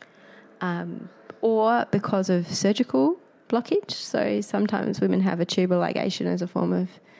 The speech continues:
sterilisation and then change their mind. That can be a physical reason for, for tubal blockage.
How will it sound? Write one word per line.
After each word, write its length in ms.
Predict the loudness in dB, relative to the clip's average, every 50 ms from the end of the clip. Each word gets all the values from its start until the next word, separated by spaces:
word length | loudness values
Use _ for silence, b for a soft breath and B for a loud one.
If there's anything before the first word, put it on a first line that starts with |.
| B B B B B _ -12
sterilisation 800 | -4 0 2 2 2 2 0 0 0 0 -2 -2 -2 -2 -2 -2
and 140 | 0 0 0
then 140 | 0 -2 -2
change 260 | -2 0 -2 0 0
their 100 | 0 0
mind. 280 | 0 0 -2 -4 -6 -10 -16 -18 -12 -12
That 120 | -10 -8
can 100 | -4 -4
be 120 | -2 -2 -4
a 40 |
physical 560 | -4 -6 -6 -6 -6 -6 -6 -6 -4 -4 -4 -2
reason 380 | -2 -2 -2 -2 -2 -2 -2
for, 380 | -2 -2 -2 -2 -2 -2 -4 -6 b b b b b b b b b b _ _ _
for 160 | _ -6 -6
tubal 340 | -4 -2 -2 0 0 0 -2
blockage. 680 | -2 -2 -4 -4 -4 -6 -8 -6 -6 -8 -12 -12 -14